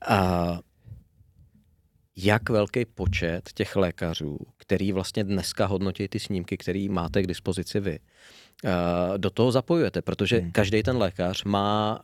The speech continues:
Speaker 1: jakoby jiný postřehy, jiný zkušenosti a podobně. Znamená to, že vlastně ve výsledku, eh, ta vaše umělá inteligence bude mít nazbíraný schopnosti od dvaceti,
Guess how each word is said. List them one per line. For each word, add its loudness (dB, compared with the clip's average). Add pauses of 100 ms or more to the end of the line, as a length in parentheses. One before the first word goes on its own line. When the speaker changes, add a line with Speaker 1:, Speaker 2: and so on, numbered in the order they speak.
(160)
Speaker 1:
jakoby 0
jiný 2
postřehy, -2
jiný 2
zkušenosti -2
a 0
podobně. -2 (440)
Znamená 0
to, -2
že 0
vlastně -2
ve 2
výsledku, 0
eh, -4 (340)
ta 2
vaše 0
umělá 0
inteligence -2
bude -2
mít -2
nazbíraný 0
schopnosti 0 (800)
od 2 (320)
dvaceti, 0